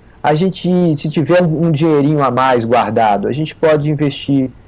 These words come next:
num sistema de energia solar pra, pra, de alguma forma, pagar uma conta menor no nosso con-, no nosso, no nosso final de mês. Então, é, o, a, a classe média, eu, você, o cidadão,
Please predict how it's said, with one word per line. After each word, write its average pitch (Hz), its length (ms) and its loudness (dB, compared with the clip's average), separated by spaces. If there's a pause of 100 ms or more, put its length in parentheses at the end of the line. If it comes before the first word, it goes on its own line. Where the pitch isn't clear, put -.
(160)
num 139 120 -2
sistema 135 540 -2
de 123 120 -2
energia 123 500 0
solar 120 520 0 (200)
pra, 110 320 -6 (320)
pra, 117 120 -4
de 110 80 -6
alguma 123 220 -6
forma, 131 240 -6
pagar 123 240 -2
uma 120 120 0
conta 139 340 -2
menor 117 420 2
no 113 100 -2
nosso 107 300 -4
con-, 104 240 -4
no 113 160 -4
nosso, 107 480 -4 (580)
no 120 80 -6
nosso 117 260 -2
final 113 260 0
de 95 100 -6
mês. 131 420 -2 (360)
Então, 180 400 0 (180)
é, 156 320 0
o, 143 160 -6
a, 139 80 -2
a 143 360 -6
classe 202 340 -2
média, 131 600 0
eu, 156 280 0
você, 127 340 -6
o 127 220 0
cidadão, 110 640 -2